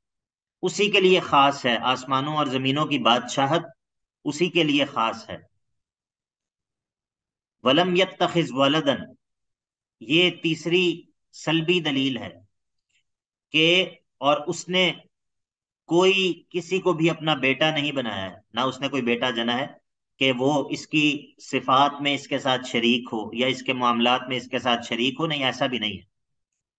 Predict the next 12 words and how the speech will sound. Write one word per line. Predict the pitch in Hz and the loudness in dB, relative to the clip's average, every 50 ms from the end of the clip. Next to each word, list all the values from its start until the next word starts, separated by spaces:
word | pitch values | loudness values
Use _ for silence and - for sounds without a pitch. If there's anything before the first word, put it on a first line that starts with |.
| _ _ - | _ _ -2
वलम | 120 127 151 170 165 160 | 0 0 0 0 2 0
यत्तखिज | 160 156 - - - 143 139 143 127 110 | 0 0 0 -2 -4 -4 -2 -4 -4 -2
वलदन, | 113 123 120 120 120 117 107 95 85 - _ _ _ _ _ _ _ _ _ | 0 0 2 2 0 0 -2 -6 -8 -12 _ _ _ _ _ _ _ _ _
उसका | 131 127 - - 165 | -12 -8 -2 0 0
कोई | 151 160 165 170 | 2 2 2 0
अदना | 165 151 139 143 156 165 165 | 0 -2 -2 0 0 0 0
शरीक | 156 - 151 143 151 151 151 147 | 0 0 0 0 0 -2 -2 -2
भी | 160 | -4
उसके | 160 135 - - 143 | -4 -4 -4 -8 -8
साथ | 131 - 127 120 113 - | -4 -2 -2 -2 -2 -4
नहीं | 113 117 113 | -6 -6 -6
है। | 101 92 | -6 -10